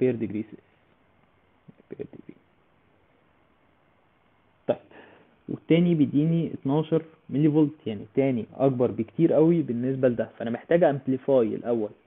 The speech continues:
ده، وبعد كده أدخل عليه ال V compensation. طب محتاج أمبليفاي ده لكام؟ يبقى هو أشوف اتناشر على زيرو بوينت زيرو أربعة محتاج three hundred times thermocouple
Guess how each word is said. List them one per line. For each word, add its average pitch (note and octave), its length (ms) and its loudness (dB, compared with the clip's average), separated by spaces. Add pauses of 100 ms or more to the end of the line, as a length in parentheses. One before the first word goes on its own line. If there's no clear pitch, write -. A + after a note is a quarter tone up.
(120)
ده، C#3 200 0 (1700)
وبعد D#3 380 0
كده D#3+ 320 2
أدخل C3+ 340 0
عليه A2 220 0
ال B2 180 -4
V - 20 -18
compensation. C#3+ 540 -2
طب G#2+ 100 -10
محتاج C#3+ 300 0
أمبليفاي C#3 400 0
ده B2+ 120 0
لكام؟ C3 300 -4 (440)
يبقى - 160 -8
هو A2+ 180 0 (240)
أشوف - 280 -6 (760)
اتناشر - 440 -2 (480)
على B2+ 200 -8 (540)
زيرو C#3 200 -2
بوينت A#2 240 -8
زيرو C#3 180 0
أربعة F3+ 320 0 (460)
محتاج F3 380 2 (880)
three C#3 200 0
hundred D#3+ 340 0 (1160)
times D3+ 260 0 (1700)
thermocouple C3 460 0